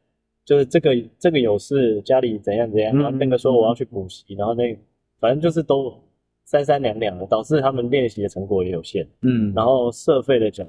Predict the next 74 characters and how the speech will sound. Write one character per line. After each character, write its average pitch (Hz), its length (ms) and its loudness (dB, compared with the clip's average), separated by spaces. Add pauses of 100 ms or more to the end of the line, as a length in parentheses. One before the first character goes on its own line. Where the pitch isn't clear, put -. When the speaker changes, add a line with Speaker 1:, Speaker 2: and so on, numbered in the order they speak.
Speaker 1:
交 92 200 -2
吧， 87 140 -4
以 113 80 -6
前 135 180 0
我 123 120 2
们 117 120 -6
从 127 180 0
来 131 60 4
没 143 120 0
有 120 60 2
经 123 160 -2
历 123 120 -2
过 117 160 2
说 110 140 2
我 98 40 4
们 92 140 -4
要 104 80 -2
去 110 140 -8
催 - 260 -8
社 98 240 -2
费， 85 240 -6 (420)
但 127 160 2
是 127 220 2 (280)
现 156 180 0
在 147 80 2
变 139 160 2
成 120 80 2
说 127 260 4 (720)
老 226 180 2
师 151 320 -2 (320)
催 151 200 2
了 139 100 2
没 123 120 0
有 120 100 4
用， 120 240 2
社 143 160 0
长 104 160 -4
催 123 200 2
了 113 60 -2
没 110 100 -4
有 104 80 0
用， 110 160 2
啊， 117 120 2
就 120 120 0
是 120 300 -4
只 123 100 0
好 120 120 2
搬 113 200 2
出 110 140 -4
活 101 140 2
动 107 140 0
组 90 160 -8
长， 85 180 -4
然 92 80 -6
后 110 240 2 (680)
真 156 140 4
的 143 120 2
去 143 180 -6
催 127 220 2
没 123 120 0
有 113 60 0
用， 117 160 2
我 104 140 -6
们 98 120 -6
还 104 60 2
要 127 80 4
打 110 140 0
电 113 120 2
话 120 80 4
给 101 140 -2
他 101 120 2
的 107 80 2
家 101 220 2
长。 101 160 -4